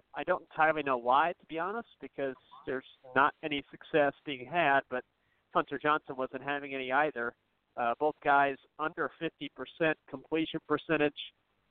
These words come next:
and an average completion of just, uh, right around four yards, which is dreadful. Um, the, the second biggest issue for them, just a complete lack of weapons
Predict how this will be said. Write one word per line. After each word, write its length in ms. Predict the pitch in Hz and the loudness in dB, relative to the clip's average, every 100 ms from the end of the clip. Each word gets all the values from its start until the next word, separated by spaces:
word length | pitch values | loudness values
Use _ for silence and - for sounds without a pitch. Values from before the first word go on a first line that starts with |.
| _ | _
and 100 | 139 | 2
an 80 | 123 | 4
average 460 | 127 156 143 139 - - | 6 6 4 0 0 -10
completion 640 | 143 - 147 139 - 139 | -12 -2 0 0 -2 -2
of 100 | 127 - | -2 -4
just, 440 | 143 135 - _ | -4 -4 -6 _
uh, 420 | 131 120 120 104 113 | 4 6 4 0 0
right 160 | 143 139 | 2 2
around 300 | 135 139 139 _ | 2 -2 -2 _
four 200 | 135 127 | -10 -8
yards, 440 | 123 135 135 123 _ | -6 -4 -4 -6 _
which 160 | 139 - | -16 -14
is 100 | 127 135 _ | -20 -20 _
dreadful. 600 | 131 147 - - 120 - _ _ _ _ _ - | 2 2 2 -2 -2 -4 _ _ _ _ _ -2
Um, 480 | 123 117 113 117 117 _ _ - 107 - - - - _ _ _ - | 2 2 0 -6 -18 _ _ -18 -16 -16 -20 -20 -20 _ _ _ -8
the, 120 | 156 | -6
the 80 | - - | -6 -4
second 340 | - 175 170 135 | 0 2 0 -8
biggest 320 | 151 143 - | -8 -8 -4
issue 320 | 151 - 151 - | -6 -4 -10 -10
for 80 | 131 | -8
them, 360 | 131 135 131 - _ _ _ _ | -4 -4 -6 -14 _ _ _ _
just 180 | - - | -8 -2
a 60 | 233 | -2
complete 400 | 175 147 180 156 131 | -4 -6 -6 -4 2
lack 240 | 143 - | 2 0
of 80 | 147 | -8
weapons 360 | 123 139 - | -4 -4 -6